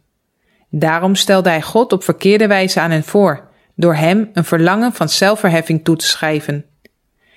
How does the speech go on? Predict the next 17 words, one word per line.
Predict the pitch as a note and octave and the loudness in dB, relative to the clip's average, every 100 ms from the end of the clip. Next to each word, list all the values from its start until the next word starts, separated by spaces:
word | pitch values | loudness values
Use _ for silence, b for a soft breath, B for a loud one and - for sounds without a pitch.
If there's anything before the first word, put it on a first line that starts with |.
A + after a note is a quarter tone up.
| b b | b b
Hij | - F#3 | -4 -4
trachtte | F3+ G3 B3 - C4+ | -2 0 0 0 0
de | G#3 | 2
liefhebbende | D#3 G3 A#3 A#3 A3+ A3 | 4 2 2 2 4 2
schepper | G#3 - D#3+ - D3+ | 2 0 -4 -2 -4
te | D3 | -2
bekleden | D#3 D#3 F3+ G3+ A3+ A#3 A3+ | -4 0 2 2 2 0 -4
met | - D#3 | -4 -2
zijn | - C3+ | -2 -4
eigen | - F3+ G#3 F#3 G3 D#3+ | -4 -2 -2 2 0 2
boze | D#3+ F3+ F3+ | 2 2 0
karaktertrekken. | F#3 E3 E3 E3 D#3 D#3 D#3 D3+ D3 - _ _ _ _ _ _ _ _ _ | -2 -2 -4 -2 -6 -2 -4 -2 -6 -10 _ _ _ _ _ _ _ _ _
Zo | - A#3 C4+ | 0 2 2
misleidde | C4 A3 A3 G#3 G3 | 2 2 2 4 2
hij | F#3 | 2
de | F3+ | 2
engelen, | - F#3+ F3 D3 D3+ | 2 2 2 0 -4